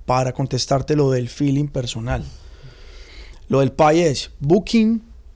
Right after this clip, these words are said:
editorial, streaming, que es regalía artística, y marcas.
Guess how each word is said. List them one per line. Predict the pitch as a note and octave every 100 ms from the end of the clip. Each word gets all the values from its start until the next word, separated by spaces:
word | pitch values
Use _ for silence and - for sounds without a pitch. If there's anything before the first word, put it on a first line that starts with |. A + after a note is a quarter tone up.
| - -
editorial, | B2+ C3 B2 B2 C3+ F3+ G#3 A3+ - - - -
streaming, | - - - F#3+ F#3 G3
que | F3+ E3
es | D3 -
regalía | D#3 C3+ C3+ D3+
artística, | - G#3 - A3 F3+ G#3 G#3 - - - - - - - - - - - - -
y | C#3
marcas. | C#3 B2+ - - -